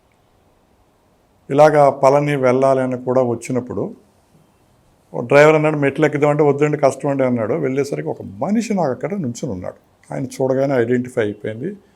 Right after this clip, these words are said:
ఈయన నాకు సంబంధించిన వ్యక్తి అని. ఆయన పూలబొట్టు పట్టు కూర్చుని ఉన్నాడు, పూలబొట్టు పట్టు కూర్చుని ఉన్నాడు. ఆ ట్రామ్ ఎక్కడం కొంచెం కష్టమైంది, ట్రైన్ వస్తే. నా వెనకాల ట్రామ్లో వెనకాల ఆయన కూర్చుని ఉన్నాడు.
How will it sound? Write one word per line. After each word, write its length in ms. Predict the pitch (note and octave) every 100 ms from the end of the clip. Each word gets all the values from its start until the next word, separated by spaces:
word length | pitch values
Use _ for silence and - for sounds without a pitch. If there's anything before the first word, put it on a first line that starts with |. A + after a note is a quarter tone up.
| _ _ _ _ _ -
ఈయన 280 | C3 D#3 C#3+
నాకు 260 | B2 A#2+
సంబంధించిన 680 | - B2 A#2 A#2 A2 G#2+ D3+
వ్యక్తి 400 | B2+ F#2+ G2 A2
అని. 100 | F#2 - _ _ _ _ _ _ _ _ _ _ _ _ _ - - -
ఆయన 140 | A#2
పూలబొట్టు 500 | A2+ A#2 B2+ B2 A#2+
పట్టు 180 | G2+ F#2+
కూర్చుని 380 | - B2+ - A2
ఉన్నాడు, 220 | F2+ - _ _ _ _ _ _ _ _ _ _
పూలబొట్టు 360 | C3 B2+ B2 B2
పట్టు 220 | A2+ G#2+
కూర్చుని 380 | G#2+ A2+ - A2
ఉన్నాడు. 360 | G#2 G2+ D3 - _ _ _ _ _ -
ఆ 100 | G#2
ట్రామ్ 460 | G2+ - A#2+ C#3+ D3
ఎక్కడం 280 | - D#3
కొంచెం 260 | D#3+ A#2+ A2
కష్టమైంది, 460 | G#2 - - A2 F#2
ట్రైన్ 320 | - G#2 G2
వస్తే. 200 | G2+ F#3+
నా 80 | E3+
వెనకాల 400 | B2 A#2 - C#3
ట్రామ్లో 380 | B2 G#2 G#2+ D3
వెనకాల 380 | A2+ F#2 A#2+ A#2+
ఆయన 180 | G2
కూర్చుని 400 | B2 G#2+ G2 G#2+
ఉన్నాడు. 220 | F2 F2